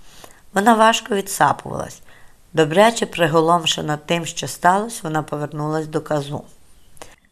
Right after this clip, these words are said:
«Казу, Люба, благаю, скажи їй щось. Нехай вона встане», прохала Гіраї. «Послухай, я розумію, що тобі довелось пережити, Гіраї.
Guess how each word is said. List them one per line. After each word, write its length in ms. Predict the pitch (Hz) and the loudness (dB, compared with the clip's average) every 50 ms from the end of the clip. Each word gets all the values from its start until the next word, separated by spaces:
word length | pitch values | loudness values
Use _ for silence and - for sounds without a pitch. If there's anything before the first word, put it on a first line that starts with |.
| _ _ | _ _
«Казу, 600 | - - 214 220 220 214 208 220 214 196 170 - - _ - | -8 -8 -6 -6 -6 -10 -10 -8 -8 -8 -8 -10 -14 _ -14
Люба, 420 | 170 180 208 208 180 139 135 - - - _ - | -6 -2 -2 -2 -2 -4 -8 -14 -16 -18 _ -8
благаю, 600 | 156 175 190 202 196 214 214 196 170 143 139 147 | -2 0 0 2 2 2 0 0 0 -2 -6 -10
скажи 460 | - - - 214 214 196 214 240 233 | -12 -8 -4 -4 -4 -2 0 0 0
їй 180 | 220 185 156 | 0 0 -2
щось. 480 | - - - - - - - - - - - - - - - _ - | -2 -4 -6 -4 -6 -6 -6 -8 -12 -20 -20 -20 -20 -20 -20 _ -2
Нехай 360 | - 208 214 - - 277 240 | 0 0 0 0 2 2 4
вона 200 | 208 208 190 175 | 6 6 6 4
встане», 580 | 160 147 - - - - 147 139 147 - 95 - - _ - - - - _ - | 2 2 -2 -4 0 2 4 4 4 0 -6 -10 -14 _ -20 -20 -20 -20 _ -4
прохала 420 | 147 143 - - 135 139 143 139 | -4 -4 2 4 6 6 6 6
Гіраї. 480 | 135 143 143 139 143 135 - - - - - - - - - - - _ - - _ | 4 2 2 2 2 2 0 0 -6 -12 -18 -20 -20 -20 -20 -20 -20 _ -20 -18 _
«Послухай, 640 | - 190 190 - - 214 208 180 - - - - 139 | -2 -2 -2 -2 0 0 0 0 0 -2 -4 -2 4
я 140 | 160 175 | 4 4
розумію, 520 | 165 185 175 185 208 208 214 233 240 240 202 | 4 2 -2 0 0 0 0 0 0 0 0
що 220 | - - - 160 | -2 0 0 -2
тобі 280 | 156 - 160 143 151 143 | 0 -2 -4 -4 -4 -4
довелось 460 | 151 151 139 143 147 147 143 135 - | -2 -2 0 0 2 2 2 0 0
пережити, 640 | - - 139 139 143 135 - 147 143 139 - - 123 | 0 -2 0 0 0 -2 0 -2 -2 -4 -4 -6 -6
Гіраї. 500 | 123 139 143 151 143 - - - - | -4 -4 -4 -4 -6 -6 -8 -10 -12